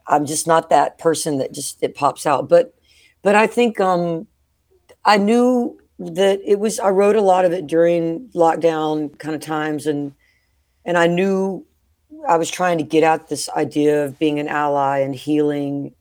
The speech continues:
and trying to reach out to people because, you know, it felt like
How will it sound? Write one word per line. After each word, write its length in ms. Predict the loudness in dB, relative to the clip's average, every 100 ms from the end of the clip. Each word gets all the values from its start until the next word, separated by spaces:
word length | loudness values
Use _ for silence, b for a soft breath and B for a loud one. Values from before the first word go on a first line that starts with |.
| -14
and 100 | -12
trying 260 | -4 -4 -2
to 60 |
reach 220 | -4 -4 0
out 260 | 0 -2
to 80 | -8
people 600 | -14 -8 -2 0 0 -4 _ _ _ _ _ _ _ _ _ _ -14
because, 380 | 4 6 6 0
you 360 | -10 -6 0
know, 120 | 4 4
it 120 | 4
felt 240 | 2 4
like 420 | 4 4 0 -16